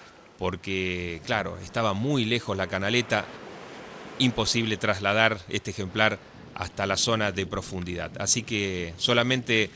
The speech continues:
podíamos hacer esto, mantenerlo hidratado permanentemente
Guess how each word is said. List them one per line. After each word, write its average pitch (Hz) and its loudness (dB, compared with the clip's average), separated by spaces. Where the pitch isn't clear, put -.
podíamos 117 4
hacer 104 2
esto, 92 -2
mantenerlo 135 4
hidratado 151 6
permanentemente 123 2